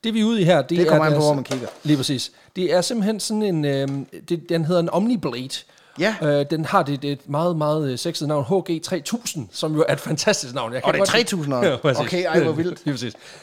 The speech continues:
Speaker 1: Nej, men det er simpelthen, det er sådan en, øhm, det er en hårtrimmer, som
Speaker 2: Ja.
Speaker 1: simpelthen, øh, kan trimme, hvad kan man sige, øh, lidt over det hele, som man siger. Den skal lige drejes ned i bunden, og så siger den,
Speaker 2: Åh, for
Speaker 1: "Yes."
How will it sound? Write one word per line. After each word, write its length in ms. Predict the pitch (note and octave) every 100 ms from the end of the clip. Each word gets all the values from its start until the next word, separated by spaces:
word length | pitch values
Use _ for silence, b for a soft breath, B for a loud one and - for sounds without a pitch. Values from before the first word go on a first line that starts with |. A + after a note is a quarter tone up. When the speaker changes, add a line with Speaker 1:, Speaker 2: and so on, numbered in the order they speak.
| -
Speaker 1:
Nej, 100 | F#3
men 80 | F#3+
det 60 |
er 40 | G3
simpelthen, 300 | A#3+ A#3 F#3
det 60 |
er 40 | G3+
sådan 200 | A#3+ A3+
en, 180 | F#3+
øhm, 400 | D#3+ D3+ D3 D3
det 80 | C3+ E3
er 20 |
en 40 |
hårtrimmer, 420 | D3 - A#3 A#3 A#3
som 180 | D#3+ F3+
Speaker 2:
Ja. 60 |
Speaker 1:
simpelthen, 460 | - A3 E3+ F#3 E3
øh, 120 | D3
kan 140 | D3+
trimme, 320 | - E3+ F3 F#3+
hvad 120 | D#3+
kan 100 | E3
man 40 |
sige, 220 | C#3+ D#3+ D3 _ _
øh, 160 | D3 C#3+
lidt 200 | E3+ F#3
over 140 | A2+
det 100 | F#2+
hele, 200 | G#2+ A#2 - -
som 120 | -
man 100 | C3+
siger. 220 | B2 C3+ C#3 b b b b
Den 100 | -
skal 100 | E3 G3
lige 100 | F#3
drejes 260 | D3 D#3
ned 80 | D3
i 40 |
bunden, 200 | C#3 D3
og 60 | A#2+
så 120 | C#3
siger 120 | B2+
den, 200 | B2 A#2 A2+ _ -
Speaker 2:
Åh, 80 | B2
for 0 | B2 B2+ C3+ C3+
Speaker 1:
"Yes." 260 | C3+ - -